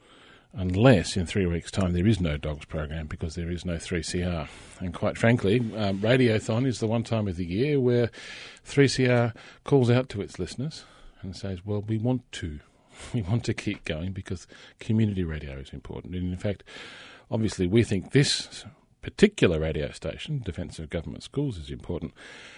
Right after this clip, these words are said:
but three C R is much bigger than us. Three C R is much, much bigger than the Dogs program. We're just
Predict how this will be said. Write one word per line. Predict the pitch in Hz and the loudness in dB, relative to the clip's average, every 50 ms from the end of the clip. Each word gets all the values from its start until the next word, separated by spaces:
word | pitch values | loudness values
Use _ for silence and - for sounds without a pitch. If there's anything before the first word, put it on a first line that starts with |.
| - - - | -20 -14 -10
but | - 110 - | -8 -4 2
three | - 127 113 | 4 4 4
C | - - 87 | 4 2 0
R | 76 76 | 0 0
is | - | 0
much | 85 80 78 - | -2 -4 -4 -4
bigger | - 82 69 - | -6 -8 -8 -6
than | - - | -8 -10
us. | - - - - - - - - - - - - - | -10 -14 -16 -18 -20 -20 -20 -20 -20 -20 -20 -20 -20
Three | - - - 107 98 | -16 -6 -2 0 0
C | - - 92 82 | 0 0 -2 -2
R | 78 76 | -2 -4
is | 76 73 69 | -6 -8 -6
much, | 80 85 90 92 92 90 - - | -6 -4 -2 0 -2 -2 -4 -6
much | 85 82 - - | -6 -8 -6 -6
bigger | - 85 76 78 | -6 -6 -4 -4
than | 73 73 | -6 -8
the | 76 | -8
Dogs | 73 76 76 73 - | -6 -6 -8 -8 -10
program. | - - 76 76 73 73 76 73 - - - - - - - - - | -10 -8 -6 -6 -6 -6 -8 -10 -12 -16 -18 -18 -18 -18 -14 0 4
We're | 110 110 104 | 4 6 6
just | 90 104 95 90 - - | 6 4 2 0 -2 -8